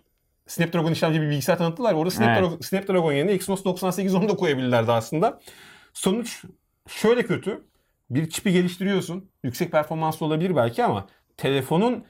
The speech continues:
Speaker 1: ihtiyaç duyacağı özellikler çerçevesinde kullanamıyorsun. Firmware'in kötü, yazılımın kötü,
Speaker 2: Evet,
Speaker 1: iyi koşturamıyorsun,
Speaker 2: yönetemiyorsan
Speaker 1: iyi
Speaker 2: kernel
Speaker 1: yönetemiyorsun.
Speaker 2: kısmında ki seninle bunu da konuşmuştuk. Kernel'ı eliyle düzeltip daha yüksek
Speaker 1: Daha,
Speaker 2: performans
Speaker 1: aynen.
Speaker 2: alanlar var.
Speaker 1: Enerji tüketimini azaltarak daha
Speaker 2: Evet.
Speaker 1: iyi performans alanlar var. Samsung'un bu işi çözmesi gerekiyor ve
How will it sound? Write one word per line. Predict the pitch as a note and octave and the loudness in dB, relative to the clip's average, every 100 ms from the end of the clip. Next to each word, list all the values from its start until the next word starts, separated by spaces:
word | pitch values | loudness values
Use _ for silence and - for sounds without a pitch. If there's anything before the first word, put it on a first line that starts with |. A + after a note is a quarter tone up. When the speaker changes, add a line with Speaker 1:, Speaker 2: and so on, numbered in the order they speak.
| - | -4
Speaker 1:
ihtiyaç | D#3 - E3+ E3 | -4 2 2 2
duyacağı | E3 F3+ | 0 2
özellikler | E3+ D#3 D#3+ F#3 | 2 2 2 2
çerçevesinde | F#3 D#3+ E3 D#3+ F#3+ F#3+ | 4 2 2 0 0 -2
kullanamıyorsun. | C#3+ A#2 G2 F#2+ A2 | -2 -2 -2 -6 -6
Firmware'in | F#3+ G#3 G#3 G#3+ | -4 -2 0 -2
kötü, | G#3+ B2 C#3 | -2 -6 -4
yazılımın | E3 D3 D#3 F3 | -2 -2 -2 -2
kötü, | E3 A#2+ A#2+ | -2 -2 2
Speaker 2:
Evet, | A#2+ A2 | 2 4
Speaker 1:
iyi | A#2 | 4
koşturamıyorsun, | C3+ - | 2 4
Speaker 2:
yönetemiyorsan | F#3 D#3 A#2+ C#3 E3+ | 4 4 2 2 2
Speaker 1:
iyi | |
Speaker 2:
kernel | D#3+ B2+ | 4 4
Speaker 1:
yönetemiyorsun. | B2 E3+ B2 | 4 4 2
Speaker 2:
kısmında | - B2+ D#3 | 0 0 0
ki | D#3+ D#3 - | 0 0 -2
seninle | - B2+ C3+ C3 | 0 0 2 -2
bunu | C3+ B2 | -2 -2
da | |
konuşmuştuk. | A#2+ C3 A#2+ C#3 - B2 | -2 -2 -4 -6 -4 -4
Kernel'ı | - A#2+ B2+ B2+ | -2 0 2 2
eliyle | B2+ C3 A#2+ | 2 2 0
düzeltip | A2+ B2+ A#2+ A#2+ - | 2 2 2 -2 2
daha | A#2+ | 2
yüksek | A#2+ B2+ C3+ | 2 -2 2
Speaker 1:
Daha, | C#3 | 4
Speaker 2:
performans | E3 B2+ C#3+ | 4 4 4
Speaker 1:
aynen. | B2 | 4
Speaker 2:
alanlar | A#2 A#2 A2+ | 4 4 4
var. | G#2+ - - | 2 0 0
Speaker 1:
Enerji | B2+ D3 E3+ | 4 4 2
tüketimini | - E3+ F#3+ F3+ | -4 -2 2 2
azaltarak | D3 D#3 G#3 G3 | 4 4 4 2
daha | B2+ A#2 | 4 4
Speaker 2:
Evet. | G#2+ | 4
Speaker 1:
iyi | |
performans | A#2+ A#2+ A#2+ A#2 | 2 2 0 0
alanlar | B2 A#2 B2 | 2 2 2
var. | D3 A3+ | 2 2
Samsung'un | - E3+ F3 F3+ F3 | 2 2 2 2 2
bu | D#3+ | 0
işi | D#3 | 0
çözmesi | E3 D3+ D3+ F#3+ | -2 0 -2 0
gerekiyor | D3 B2+ D#3+ A#3 | 0 0 2 2
ve | G3+ | 2